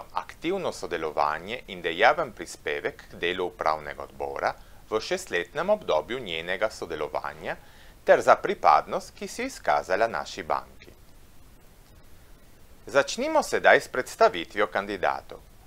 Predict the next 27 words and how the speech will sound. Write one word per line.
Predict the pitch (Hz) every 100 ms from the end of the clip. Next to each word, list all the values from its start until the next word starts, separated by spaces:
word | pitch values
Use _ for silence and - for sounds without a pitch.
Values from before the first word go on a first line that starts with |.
| - - - - - - -
Prvi | - 302 277 -
kandidat | 107 95 87 - -
po | 104
abecednem | 85 85 - 113 113 85
redu | 78 76 76 113
za | 92 90
položaj | - 85 82 98 98
upravitelja | 82 80 73 76 73 98 123 -
je | 123 117 -
Robert | - - 131 120
Gantar, | 147 90 73 - - - -
letnik | 87 95 - 82 -
tisoč | 107 - 87
devetsto | 80 78 90 - 78 76
šestinpetdeset, | - 92 - 80 76 76 71 76 - 147 -
živi | - - 107 98
na | 123 76
Občinah. | 69 - - - - - - - - - -
Po | -
poklicu | 190 - - 120 -
je | 107
revizor | 85 80 80 80 101 151
in | 170 185
vodi | 107 156
samostojni | - 170 214 - - 90 107
računovodski | 135 156 - 226 123 76 - -
urad. | 90 76 - -